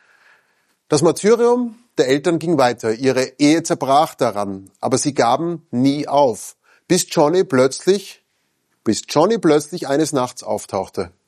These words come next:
Noreen Gosch berichtete, ihr entführter Sohn Johnny habe sie im März neunzehnhundertsiebenundneunzig, also dreizehn Jahre nach seiner Entführung,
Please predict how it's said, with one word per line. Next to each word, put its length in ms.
Noreen 520
Gosch 320
berichtete, 500
ihr 260
entführter 600
Sohn 420
Johnny 440
habe 340
sie 160
im 100
März 360
neunzehnhundertsiebenundneunzig, 1600
also 160
dreizehn 500
Jahre 220
nach 120
seiner 220
Entführung, 420